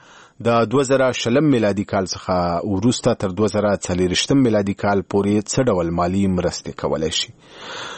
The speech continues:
د ازادۍ راډیو همکار احمد شیبر په بروکسل کې دی.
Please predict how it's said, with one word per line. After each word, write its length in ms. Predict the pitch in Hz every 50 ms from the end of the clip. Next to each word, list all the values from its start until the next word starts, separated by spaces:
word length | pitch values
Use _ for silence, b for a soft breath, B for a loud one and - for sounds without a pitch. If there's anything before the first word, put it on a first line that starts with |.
| B B B B _ _ - -
د 120 | 127 123 127 135 139 139 139 139 143 139 143
ازادۍ 280 | 113 131 131 127 139 135 135
راډیو 300 | 131 135 139 131 110 117
همکار 480 | 123 123 120 - - 127 127 127 123
احمد 400 | 120 107 107 120 123 117 - -
شیبر 260 | - 127 107 120 123 120
په 380 | - - 110 104 101 98 92
بروکسل 380 | 87 101 120 113 - - 123 113
کې 160 | - - 123
دی. 180 | 117 123 123